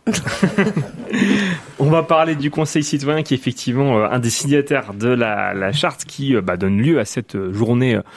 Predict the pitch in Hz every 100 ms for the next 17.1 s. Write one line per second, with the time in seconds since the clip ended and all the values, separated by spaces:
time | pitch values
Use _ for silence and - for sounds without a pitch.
0 | - - - 113 160 139 110 113 110 151
1 | 151 180 190 - - - - - 123 117
2 | 110 107 104 104 98 - _ _ 135 165
3 | 180 165 - 143 190 - 160 - 120 -
4 | 104 98 92 87 104 107 120 123 110 107
5 | 101 101 101 127 185 123 107 101 196 185
6 | 101 101 101 180 - 110 - - 107 113
7 | - 85 98 - - _ _ _ - -
8 | - _ 147 - 196 - - 165 147 147
9 | 143 - - 160 - 156 - 170 160 160
10 | 156 - 156 147 135 - - - - -
11 | - - - _ _ _ _ _ - -
12 | - 151 139 143 135 147 131 156 147 143
13 | 131 _ 135 123 170 269 202 135 127 127
14 | 127 127 127 135 143 147 151 147 143 143
15 | 165 151 139 135 147 123 - 151 190 226
16 | - 156 147 - - 156 160 175 156 131